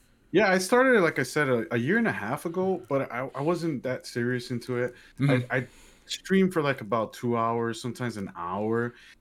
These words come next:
Speaker 1: because, and, and this is a big thing with me, man. Like, like I said, I don't like wasting time.
Speaker 2: Mm-hmm.
Speaker 1: So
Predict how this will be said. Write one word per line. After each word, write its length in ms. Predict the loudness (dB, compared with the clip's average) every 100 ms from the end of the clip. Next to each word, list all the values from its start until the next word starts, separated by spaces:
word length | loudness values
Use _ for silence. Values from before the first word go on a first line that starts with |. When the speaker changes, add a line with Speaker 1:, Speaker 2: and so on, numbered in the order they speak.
| _
Speaker 1:
because, 420 | 2 4 2 -2 _ _ _ _ _ -2
and, 200 | -2 0
and 180 | 0
this 160 | 0 2
is 140 | 0 0
a 40 |
big 280 | 0 -2 0
thing 160 | -2 0
with 160 | -2
me, 100 | -4
man. 240 | -4 -4 -4
Like, 260 | -6 -8 -8
like 180 | -4 -2
I 60 |
said, 220 | -2 -4 -6
I 80 | -2
don't 140 | 0
like 180 | 0 0
wasting 320 | -4 -4 -6
time. 460 | -8 -6 -4 -4 -8 _ 0
Speaker 2:
Mm-hmm. 220 | 2 2
Speaker 1:
So 580 | 0 2 2 0 -2